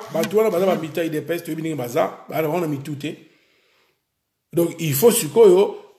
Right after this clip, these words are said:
guerre, donc bitumba e banda face à face. Donc comme na ta onga na rolo baketo, comme na combat entre Tutsi Power na ba Congolais.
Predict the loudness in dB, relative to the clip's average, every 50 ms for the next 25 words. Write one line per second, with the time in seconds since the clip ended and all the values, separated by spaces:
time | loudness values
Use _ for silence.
0 | _ _ -20 -20 -14 -4 2 6 6 6 6 2 -2 0 -2 -2 -2 -2 -10 -14
1 | -16 -14 -12 -12 -8 -8 -6 -4 -4 -4 -2 -2 -4 -4 0 0 0 0 0 0
2 | -2 -2 -2 -2 -4 -4 -2 0 0 0 -2 -2 0 0 2 2 2 0 0 -2
3 | 0 0 2 2 2 2 2 2 0 0 2 2 2 2 0 -2 -4 -6 -8 -12
4 | -10 -6 -4 -4 -2 -2 -4 -4 -6 -6 -10 -8 -4 -2 -2 -2 -2 -4 -4 0
5 | 0 0 0 0 -2 -2 -2 -2 -2 -4 -12 -20 -20 _ _ _ _ -4 -2 -2
6 | -2 -2 -4 -6 -4 2 4 6 8 8 8 8 8 6 4 2 -4 -10 -6 -2
7 | -2 -2 -4 -4 -12 -12 -12 -12 -12 -12 -14